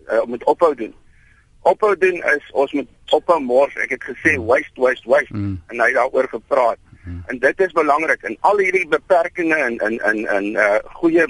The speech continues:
Speaker 1: eh, maatreëls wat nou gaan ingestel word, dis maklik om daaroor te praat. Die, dit is in, veral nou weer in die lig van dat ons sondebelasting opgaan. Eh, talk is cheap, money buys a whiskey.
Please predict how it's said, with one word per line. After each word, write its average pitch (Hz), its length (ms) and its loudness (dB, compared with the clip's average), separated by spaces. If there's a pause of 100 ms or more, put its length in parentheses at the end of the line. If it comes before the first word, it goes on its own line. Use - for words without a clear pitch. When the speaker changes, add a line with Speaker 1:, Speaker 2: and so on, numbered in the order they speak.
(120)
Speaker 1:
eh, 107 260 2
maatreëls 117 520 0
wat 139 140 0
nou 131 140 -4
gaan 139 240 -2
ingestel 156 460 0
word, 156 160 -2 (320)
dis 160 160 -4
maklik 190 400 0
om 180 140 -2
daaroor 143 300 0
te 139 180 -2
praat. 123 300 2
Die, 117 120 -16 (100)
dit 117 180 -6
is 143 160 -2
in, 127 200 -6
veral 139 280 2
nou 156 160 -2
weer 147 180 0
in 143 100 -4
die 131 120 -2
lig 131 260 2
van 143 140 -2
dat 123 200 -4
ons 120 260 -6
sondebelasting 131 840 0
opgaan. 160 440 -4 (580)
Eh, 120 140 2 (120)
talk 175 220 0
is 170 120 -6
cheap, 156 240 -2
money 127 300 0
buys 127 320 0
a 120 40 -12
whiskey. 107 380 -8